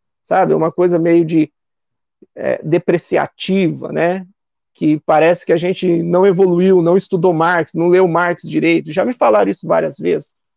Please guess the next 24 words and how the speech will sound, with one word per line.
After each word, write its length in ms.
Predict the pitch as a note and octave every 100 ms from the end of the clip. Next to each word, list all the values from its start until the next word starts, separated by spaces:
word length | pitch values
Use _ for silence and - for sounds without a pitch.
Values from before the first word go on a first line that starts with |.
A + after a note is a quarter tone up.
| _
"Não, 160 | G3 A#3
você 240 | E3 - G#3
não 200 | B3 B3+
leu 200 | G#3+ G#3+
Marx 360 | F3 D#3+ D#3+
direito." 340 | D3+ C#3+ C#3 - _ _ _ _ _ _ _ -
E 40 | E3
eu 60 |
falei, 340 | - D#3+ E3 D#3+
"Eu 120 | E3+
acho 240 | E3+ -
que 80 | -
eu, 160 | G3 - _ _ - C4+ _ _ _
que 100 | -
eu 120 | F#3+ G3+
li, 800 | F3 F3+ G#3+ A#3 A#3+ A#3 A#3+ G#3+ B3+ _ _
você 680 | - - F3 F#3+ F#3 - F#3
que 80 | -
talvez 340 | G#3 G3+ G3+
não 120 | G#3+
tenha 260 | G#3 A3+ A#3
lido 360 | A#3+ A3 G#3+ A#3
direito, 460 | C4+ A3 D#3+ -
mas 340 | D#3 D#3 D#3+